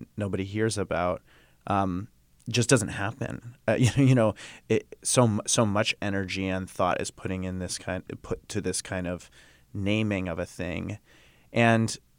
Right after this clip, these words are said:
when we're making theater, so much of what we talk about is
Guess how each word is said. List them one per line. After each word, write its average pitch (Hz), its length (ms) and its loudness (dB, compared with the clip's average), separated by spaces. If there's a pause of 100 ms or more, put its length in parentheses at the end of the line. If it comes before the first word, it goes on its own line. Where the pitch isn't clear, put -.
(260)
when 113 340 0 (120)
we're 127 180 4
making 117 360 0
theater, 117 400 2
so - 400 2
much 110 240 2
of 92 80 -6
what 85 100 -2
we 90 80 -2
talk 104 340 0
about 85 240 0
is 87 220 -4